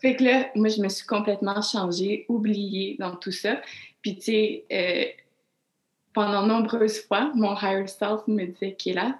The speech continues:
cette relation, faut arrêter, faut arrêter. » Mais j'étais, j'étais pas capable parce que je me sentais complètement tout seule, aucun support. J'étais comme, « Mais cette relation finie, je, je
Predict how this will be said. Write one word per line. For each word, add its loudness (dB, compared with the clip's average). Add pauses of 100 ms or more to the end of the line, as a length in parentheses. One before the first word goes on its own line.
cette -8
relation, -4 (380)
faut 0
arrêter, -2
faut -4
arrêter. » -4 (420)
Mais -2 (220)
j'étais, -2
j'étais -4
pas -2
capable -2
parce -6
que -2 (240)
je -2
me -2
sentais -6
complètement -4
tout -12
seule, -4
aucun -2
support. -6
J'étais -8
comme, « -6 (320)
Mais -4 (200)
cette -6
relation -2
finie, 0
je, -4
je -6